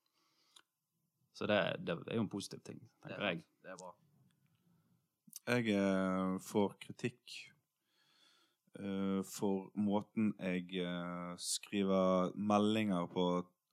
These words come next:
Speaker 3: smarttelefonen min.
Speaker 2: Ja.
Speaker 3: Fordi at, eh, veldig mange folk som er yngre enn meg, de skriver med to tomler. De holder telefonen i midten, og så bruker de begge tomlene til å skrive S M S,
Speaker 1: Mhm.
Speaker 3: eh,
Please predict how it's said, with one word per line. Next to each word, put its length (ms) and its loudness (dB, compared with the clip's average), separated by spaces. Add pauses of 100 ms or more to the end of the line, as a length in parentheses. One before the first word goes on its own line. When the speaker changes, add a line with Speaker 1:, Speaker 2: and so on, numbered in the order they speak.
(100)
Speaker 3:
smarttelefonen 960 -2
min. 80 -14 (400)
Speaker 2:
Ja. 100 -16 (720)
Speaker 3:
Fordi 260 0
at, 220 -2
eh, 480 2
veldig 260 -4
mange 240 0
folk 280 -2
som 180 2
er 80 4
yngre 280 4
enn 80 2
meg, 240 0 (180)
de 80 -12
skriver 340 0
med 160 2
to 220 -2
tomler. 460 0 (840)
De 60 -4
holder 240 6
telefonen 420 0
i 40 6 (120)
midten, 260 -6
og 60 0
så 80 -8
bruker 240 0
de 80 4
begge 440 2
tomlene 460 2
til 100 -8
å 40 -4
skrive 440 -4
S 200 -6
M 100 0
S, 360 -8 (140)
Speaker 1:
Mhm. 460 0
Speaker 3:
eh, 160 -4